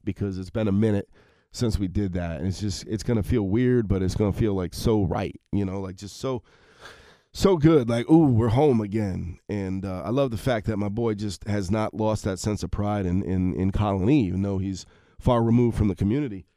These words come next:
and lives somewhere else, and he shows his support to the schools down by him, the schools that his kids go to. And props to Sophia Halleck, by the way,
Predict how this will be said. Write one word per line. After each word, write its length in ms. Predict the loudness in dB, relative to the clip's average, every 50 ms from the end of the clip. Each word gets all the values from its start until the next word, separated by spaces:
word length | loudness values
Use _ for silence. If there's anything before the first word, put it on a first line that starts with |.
| _ _ _ _ _ _ -16
and 240 | -12 -12 -10 -8 -8
lives 480 | -6 -6 -6 -8 -10 -10 -12 -12 -12 -8
somewhere 360 | -4 -2 0 0 0 -2 0
else, 380 | 0 0 0 0 -2 -4 -6 -4
and 260 | -4 -2 -4 -4 -6
he 320 | -8 -8 -8 -6 -6 -6 -8
shows 440 | -8 -6 -4 -4 -4 -4 -4 -6
his 120 | -8 -8 -8
support 460 | -8 -10 -10 -8 -6 -6 -4 -4 -4
to 240 | -4 -4 -2 -2 -4 -6 -10 -18 _ _ _ _ _ _ _ -14
the 60 | -14
schools 380 | -12 -6 -4 -2 -2 -2 -2
down 180 | -2 -2 -2 -2
by 140 | -2 0 0
him, 240 | 2 2 2 2 0
the 80 | -2
schools 260 | -4 -6 -6 -6 -4
that 140 | -4 -4 -4
his 160 | -4 -6 -4
kids 200 | -4 -4 -6 -4
go 200 | -6 -6 -6 -6
to. 240 | -6 -8 -10 -12 -12 -12 -12
And 160 | -10 -10 -8
props 320 | -6 -6 -6 -6 -8 -8 -8
to 140 | -8 -6 -4
Sophia 480 | -2 -2 -2 0 0 0 0 0 -2
Halleck, 340 | -4 -6 -8 -8 -8 -10 -10
by 160 | -10 -8 -6
the 100 | -6 -6
way, 240 | -6 -6 -8 -10 -12